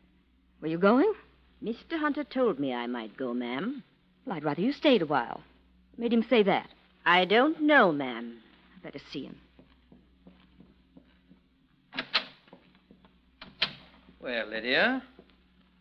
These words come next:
Speaker 3: that was a long farewell.
Speaker 1: Why did you tell Martha to leave for the night?
Speaker 3: Is it difficult for you to understand that I might like to be alone with you?
Speaker 1: But surely
Speaker 3: Martha
Speaker 1: Martha
Speaker 3: has a perceptive eye and a very sharp ear, Lydia. You'd be shocked at the things she knows.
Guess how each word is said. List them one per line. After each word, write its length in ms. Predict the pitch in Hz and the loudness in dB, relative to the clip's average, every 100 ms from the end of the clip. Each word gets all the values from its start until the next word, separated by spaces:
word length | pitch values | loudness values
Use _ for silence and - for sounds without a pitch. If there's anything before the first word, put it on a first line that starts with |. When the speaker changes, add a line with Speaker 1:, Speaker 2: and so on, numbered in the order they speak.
| _ _ | _ _
Speaker 3:
that 140 | 110 92 | -20 -16
was 140 | 90 | -14
a 60 | 87 | -12
long 600 | 82 87 78 76 80 76 | -4 -2 -2 -6 -16 -14
farewell. 640 | 85 80 78 80 78 104 190 | -8 -8 -6 -8 -8 -10 -10
Speaker 1:
Why 140 | - 392 | -6 -4
did 160 | 240 | -4
you 80 | 214 | -6
tell 220 | 190 208 175 | -4 -2 0
Martha 360 | 190 151 175 | 2 2 0
to 80 | 170 | -6
leave 320 | 175 208 160 | -2 0 -2
for 100 | - | -4
the 100 | 180 | -2
night? 340 | 190 202 294 - - _ _ _ _ _ _ | 4 4 4 -2 -16 _ _ _ _ _ _
Speaker 3:
Is 180 | 117 110 | -4 -2
it 80 | 110 | 4
difficult 400 | 127 131 143 135 | 4 4 0 2
for 80 | 135 | 2
you 100 | 127 | 4
to 120 | 123 | 4
understand 600 | 120 113 - 127 135 147 | 4 2 2 4 4 2
that 80 | 110 | 4
I 160 | 101 | 4
might 260 | 95 95 98 | 4 0 0
like 200 | 98 - | -2 -2
to 60 | 95 | -8
be 480 | 87 95 90 85 80 - _ | -10 -8 -8 -12 -16 -20 _
alone 680 | 82 90 98 101 104 110 110 | -14 -6 -2 0 -2 -4 -6
with 200 | 110 110 | -8 -8
you? 260 | 123 180 226 | -10 -10 -14
Speaker 1:
But 100 | - | -14
surely 500 | - - 320 277 190 | -6 -2 2 2 2
Speaker 3:
Martha 320 | 196 127 - | 4 8 10
Speaker 1:
Martha 100 | 127 123 | 10 8
Speaker 3:
has 120 | 123 | 4
a 60 | 113 | 2
perceptive 540 | - - 101 - 127 | -10 -8 -8 -6 -4
eye 240 | 123 120 131 | 0 2 0
and 80 | 123 | -2
a 40 | |
very 220 | 92 95 | -8 -8
sharp 320 | 101 107 110 | -8 -8 -6
ear, 160 | 123 117 | -4 -6
Lydia. 380 | 90 73 73 78 _ | -6 -12 -16 -20 _
You'd 140 | 92 90 | -20 -18
be 80 | 104 | -14
shocked 360 | - 131 - | -8 -10 -10
at 100 | 143 | -18
the 60 | 131 | -14
things 260 | 117 92 90 | -12 -12 -12
she 120 | 92 | -16
knows. 460 | 82 78 127 135 | -16 -16 -18 -20